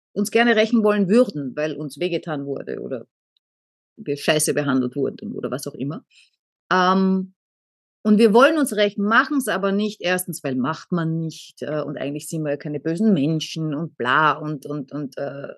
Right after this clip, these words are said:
selber Angst vor Karma. Und dann sagen wir, „Na ja, der wird schon krank werden, dem wird schon das passieren und wie man in den Wald hineinruft, so kommt's zurück und, und der wird irgendwann seine Rechnung präsentiert bekommen, bla, bla“, weil dann müssen wir es nicht machen. Ich krieg keine schlechten Karma-Punkte,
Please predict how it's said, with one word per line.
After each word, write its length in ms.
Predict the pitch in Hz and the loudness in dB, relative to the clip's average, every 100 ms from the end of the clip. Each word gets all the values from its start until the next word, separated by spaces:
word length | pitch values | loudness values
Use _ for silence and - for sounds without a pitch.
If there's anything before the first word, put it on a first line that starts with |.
| _ - 160 | _ -12 -10
selber 400 | - 175 185 190 | 0 4 4 4
Angst 320 | 151 185 - | 4 2 -2
vor 180 | - 165 | -4 -4
Karma. 520 | - 143 156 190 240 - _ _ _ _ _ _ | 2 2 4 2 0 -4 _ _ _ _ _ _
Und 140 | 208 208 | 2 4
dann 140 | 220 | 4
sagen 220 | 240 247 | 4 4
wir, 200 | 247 233 - _ _ _ - | 4 2 -4 _ _ _ -4
„Na 160 | 202 220 | 4 6
ja, 300 | 240 262 - _ _ _ _ _ _ _ | 6 4 -2 _ _ _ _ _ _ _
der 140 | 208 208 | 2 4
wird 180 | 240 | 2
schon 120 | 214 208 | 0 0
krank 280 | 170 175 | 0 0
werden, 420 | 190 247 269 254 214 | 4 4 4 2 2
dem 200 | 202 202 | 0 0
wird 160 | 196 | 0
schon 100 | 196 | -2
das 180 | 180 170 | -4 -6
passieren 680 | 175 160 254 269 262 254 220 | -6 -2 2 4 6 4 2
und 120 | 196 | 2
wie 100 | 190 | 0
man 120 | 175 | 0
in 60 | 170 | -4
den 120 | 151 | -4
Wald 160 | 151 | -4
hineinruft, 540 | 185 214 233 214 220 214 | 0 2 4 6 6 4
so 80 | 165 | -6
kommt's 240 | 170 - | -10 -6
zurück 340 | 208 233 254 247 | 2 4 4 2
und, 300 | 202 190 185 | -2 -2 -2
und 200 | 175 170 | -4 -2
der 100 | 170 | -2
wird 160 | 175 | -2
irgendwann 340 | - 170 156 156 | -4 -6 -6 -6
seine 220 | 160 156 | -6 -4
Rechnung 500 | 147 135 156 - 175 | -4 -6 -10 -8 -4
präsentiert 520 | 180 190 240 269 269 | 0 2 2 2 0
bekommen, 420 | 220 208 196 185 | -2 -2 0 0
bla, 160 | 175 175 | 0 0
bla“, 240 | 156 175 | 0 0
weil 120 | 208 196 | 2 2
dann 180 | 185 | 2
müssen 260 | 208 262 220 | 2 2 0
wir 160 | 196 254 | 0 0
es 60 | |
nicht 220 | 220 - | -2 -2
machen. 320 | 190 165 - 262 | -2 -2 0 0
Ich 220 | 240 - | 0 -2
krieg 160 | 220 | -6
keine 220 | 214 185 165 | -2 -4 -2
schlechten 340 | 170 151 160 | -4 -4 -6
Karma-Punkte, 760 | 147 147 180 214 254 262 330 | -6 -4 -2 0 2 2 0